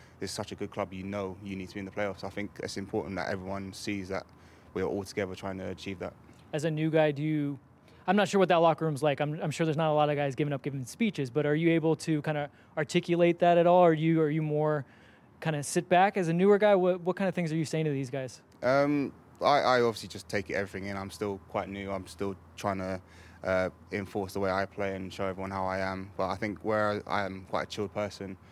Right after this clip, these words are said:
Speaker 1: I think seeing people and obviously going into a game, you step over the line, I think that's when everything changes. You, you, you literally switch on and you know what the,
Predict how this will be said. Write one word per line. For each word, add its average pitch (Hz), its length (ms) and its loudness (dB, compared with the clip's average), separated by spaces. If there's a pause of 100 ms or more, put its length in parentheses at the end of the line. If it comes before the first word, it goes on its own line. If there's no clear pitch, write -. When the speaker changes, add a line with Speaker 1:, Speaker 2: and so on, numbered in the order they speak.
(160)
Speaker 1:
I - 60 -14
think 90 220 -8
seeing 101 320 -2
people 101 320 -4
and 95 400 -6
obviously 95 240 -10
going 101 240 -2
into 98 160 -8
a - 20 -4
game, 101 380 -2
you 95 60 -8
step 98 200 -10
over 95 120 -4
the 95 60 -8
line, 95 240 -6
I 95 40 -12
think 98 180 -10 (500)
that's 98 160 -8
when 101 140 -4
everything 92 220 -8
changes. 98 500 -8
You, 95 320 -10 (140)
you, 98 240 -6 (240)
you 104 100 -8
literally 98 300 -10
switch - 340 -8
on 95 260 -4 (440)
and 95 180 -6
you 92 60 -4
know 101 240 -2
what 95 420 -4
the, 95 300 -4